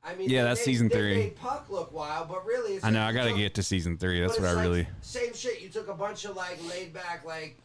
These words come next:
Speaker 2: Yeah.
Speaker 1: preppy college kids, and then
Speaker 2: And
Speaker 1: you
Speaker 2: put a
Speaker 1: throw
Speaker 2: bike
Speaker 1: this
Speaker 2: messenger in there who's,
Speaker 1: Yeah.
Speaker 2: like, used to eating hot dogs cold. <laughs> You know,
Speaker 1: Yeah.
Speaker 2: fucking, this is
Speaker 1: Yeah.
Speaker 2: not, yeah. But anyway, that led me to some other show, but right now I can't remember the fucking name of it, and it's gonna drive me crazy, but it's amazing.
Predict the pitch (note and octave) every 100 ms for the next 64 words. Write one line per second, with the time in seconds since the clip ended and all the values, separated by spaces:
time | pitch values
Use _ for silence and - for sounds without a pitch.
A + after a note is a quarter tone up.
0 | _ _ _ - E3+ F2 D#2 - G3 G3
1 | F3 G#3 G3+ G3+ E3 - F3+ - D#3 E3
2 | D#3+ C3+ D#3 A#2+ A2+ A#2+ C3 A#2 - A#2
3 | G#2+ G#2+ G#2 G2+ G2+ G2+ G2+ G2+ G#2+ G2+
4 | F#2 - - - - A#2 A#2 - F#2+ A2
5 | G#2+ G2+ A2 F3+ A#2+ G2+ G2 - - G#2+
6 | G#2 F#2+ G#2 F#3 D#3+ D3+ G#3 A3+ F3+ G3
7 | G3+ F3 F#3+ F#3 E3 F3 E3+ D#3+ D3+ D3
8 | - - C#3+ A#2 - - - - - F#3+
9 | D#3 F#3 F3 C#3 C3+ D3 D#3+ D#3+ D3+ -
10 | C3 - F#3 E3+ - G3+ F#3+ C3+ A#2 D#3
11 | E3 D#3+ D3+ A#2 B2 B2+ C3+ - A2+ B2+
12 | D#3 G3 F3+ G2+ E2 G2 A2 G#2 D3 C#3+
13 | G2+ G#2+ C3 - F3+ E3+ G2+ F#2 G2+ G#2+
14 | C3 D#3 F3+ F#3 B2+ F2+